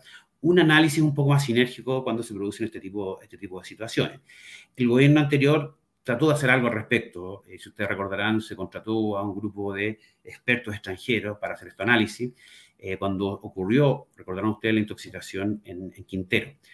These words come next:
Eh, pero todavía eso está pendiente. Y para eso se requiere que las empresas también asuman, eh, mejores estándares ambientales, que también las empresas antiguas, ¿no es cierto?, puedan de alguna manera entender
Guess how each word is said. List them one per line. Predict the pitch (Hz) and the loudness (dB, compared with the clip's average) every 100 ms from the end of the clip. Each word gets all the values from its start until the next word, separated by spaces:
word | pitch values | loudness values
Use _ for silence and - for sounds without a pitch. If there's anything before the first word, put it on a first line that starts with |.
| - _ _ | -20 _ _
Eh, | - 85 82 85 90 - | -10 -6 -4 -4 -6 -8
pero | 104 104 | -4 0
todavía | 98 113 | 2 2
eso | 113 | 2
está | - | 0
pendiente. | 107 101 98 78 - - - - | 0 2 0 -2 -10 -20 -14 -6
Y | 120 | -4
para | 101 | -2
eso | 117 | -2
se | 120 135 | 0 2
requiere | 139 139 117 113 139 139 _ _ _ | 4 4 4 2 0 -4 _ _ _
que | 120 117 117 131 - | 0 2 4 2 0
las | 104 98 | -8 -6
empresas | 95 104 110 107 | -4 -2 -4 -4
también | 101 101 | -4 -4
asuman, | 90 - 180 117 98 120 - | -2 0 2 2 0 -4 -6
eh, | 90 | -10
mejores | 90 - 95 90 | -8 -4 -4 -2
estándares | 110 113 110 | 0 0 0
ambientales, | 117 123 120 123 110 113 139 139 - _ - | 0 0 -2 -2 -4 -2 -4 -6 -14 _ -14
que | 90 | -10
también | 90 90 104 107 113 | -8 -2 2 2 2
las | 95 | -2
empresas | 98 95 110 107 | -4 -6 -6 -4
antiguas, | 101 90 - 165 95 90 | -6 -6 -2 0 0 -4
¿no | - | -12
es | |
cierto?, | - 87 - 95 _ | -14 -12 -10 -12 _
puedan | 151 262 240 101 | 2 2 2 -2
de | |
alguna | 92 117 113 | -2 0 0
manera | 101 110 | 0 0
entender | 117 110 107 107 107 135 | 0 0 0 0 0 -2